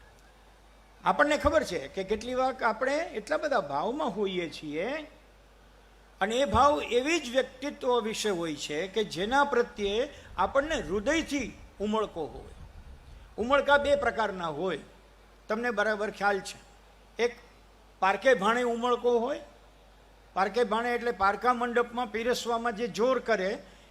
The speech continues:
એને પારકે ભાણે ઉમળકો કહેવાય. અને બીજો સ્વ ઉમળકો હોય, જે પોતાને ત્યાં અંદર ઉગ્યો હોય, કોળ્યો હોય, એ ઉમળકો. એટલે માએ પોતાના ઉમળકાથી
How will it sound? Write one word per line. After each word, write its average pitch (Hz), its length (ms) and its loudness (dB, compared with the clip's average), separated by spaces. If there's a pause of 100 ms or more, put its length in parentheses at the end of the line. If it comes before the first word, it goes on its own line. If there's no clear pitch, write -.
એને 233 260 -2
પારકે 220 580 2
ભાણે 202 320 2
ઉમળકો 180 500 -4
કહેવાય. 147 380 -2 (1040)
અને 254 160 4
બીજો 277 320 2
સ્વ 320 380 6
ઉમળકો 214 560 2
હોય, 117 280 -14 (1000)
જે 233 100 0
પોતાને 285 560 2
ત્યાં 226 280 -2
અંદર 254 320 -2
ઉગ્યો 247 380 2
હોય, 185 260 2
કોળ્યો 262 480 4
હોય, 185 220 2
એ 202 180 2
ઉમળકો. 143 560 -4 (760)
એટલે 226 200 2
માએ 220 460 4
પોતાના 277 500 2
ઉમળકાથી 226 1120 0